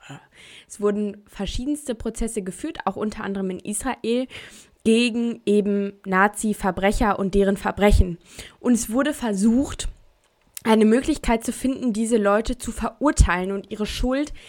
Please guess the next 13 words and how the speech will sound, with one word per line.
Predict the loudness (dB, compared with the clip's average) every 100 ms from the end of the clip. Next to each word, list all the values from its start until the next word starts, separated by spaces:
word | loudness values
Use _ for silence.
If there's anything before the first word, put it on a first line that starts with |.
| -20 -20 _ _
in | -2 -2 -6 _ _
einem, | 0 0 -2 -2 0 -2 -4 -4 -4 -6 -8 -14 _ _ _ _ -20 _ _ _ _
ja, | 2 4 4 2 -6
wie | -8
soll | -4 -4
ich |
das | -4 -6
sagen, | -6
in | -4
einem | -4 -2
Gesetz | -2 -2 -4 -4
festzusetzen | -2 -2 0 0 2 2 0 -8 -8
und | -2 -2 -2